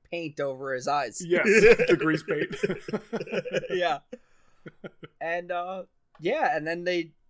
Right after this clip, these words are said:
Speaker 1: and then all of a sudden, new person, but this Sarah's storyline is fantastic.
Speaker 2: Oh,
Speaker 1: So
Speaker 2: yeah,
Speaker 1: she,
Speaker 2: she was way
Speaker 1: they
Speaker 2: better as this actor anyway, which I read, like, an
Speaker 1: Oh, yeah.
Speaker 2: article, and the original actor was just, like,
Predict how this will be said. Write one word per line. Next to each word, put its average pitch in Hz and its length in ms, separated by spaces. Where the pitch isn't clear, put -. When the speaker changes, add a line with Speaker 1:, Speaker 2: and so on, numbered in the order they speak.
Speaker 1:
and 180 140
then 190 100
all 208 160
of 196 60
a 190 60
sudden, 208 360
new 190 180
person, 202 640
but 175 260
this 180 200
Sarah's 180 420
storyline 160 640
is 147 140
fantastic. 147 680
Speaker 2:
Oh, 190 120
Speaker 1:
So 170 80
Speaker 2:
yeah, 151 100
Speaker 1:
she, 156 80
Speaker 2:
she 196 120
was 156 220
way 135 140
Speaker 1:
they 117 120
Speaker 2:
better 110 200
as 110 160
this 107 220
actor 110 360
anyway, 107 280
which 185 200
I 196 100
read, 214 280
like, 208 160
an 147 120
Speaker 1:
Oh, 190 100
yeah. 139 60
Speaker 2:
article, 147 400
and 131 120
the 131 220
original 139 440
actor 139 400
was 127 140
just, 127 200
like, 131 280